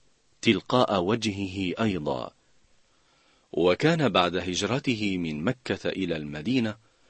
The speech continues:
كذلك يستقبل في صلاته بيت المقدس، فكانت مدة صلاته لبيت المقدس عاما وثلثا، يعني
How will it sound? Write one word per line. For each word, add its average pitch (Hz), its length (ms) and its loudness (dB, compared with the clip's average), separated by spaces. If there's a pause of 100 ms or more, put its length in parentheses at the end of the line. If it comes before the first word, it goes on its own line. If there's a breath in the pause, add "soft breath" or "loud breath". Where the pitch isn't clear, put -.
(280 soft breath)
كذلك 143 520 2
يستقبل 104 840 0
في 101 240 -4
صلاته 104 800 -2
بيت 107 300 -2
المقدس، - 720 -8 (720 soft breath)
فكانت 110 580 0
مدة 131 500 2
صلاته 101 720 -4
لبيت 95 420 -2
المقدس 107 720 -4 (540 soft breath)
عاما 127 640 0
وثلثا، 92 800 -4 (840)
يعني 104 580 2